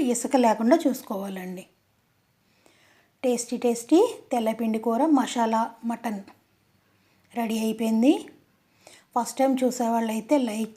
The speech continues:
చేసి సబ్స్క్రైబ్ చేయడం మాత్రం మర్చిపోవద్దు.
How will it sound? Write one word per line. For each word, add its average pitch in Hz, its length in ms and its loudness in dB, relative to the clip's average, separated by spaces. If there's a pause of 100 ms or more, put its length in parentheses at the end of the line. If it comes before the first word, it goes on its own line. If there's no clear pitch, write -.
చేసి 233 320 -2 (680)
సబ్స్క్రైబ్ 233 500 -4
చేయడం 226 220 -2 (100)
మాత్రం 240 340 0
మర్చిపోవద్దు. 180 600 -4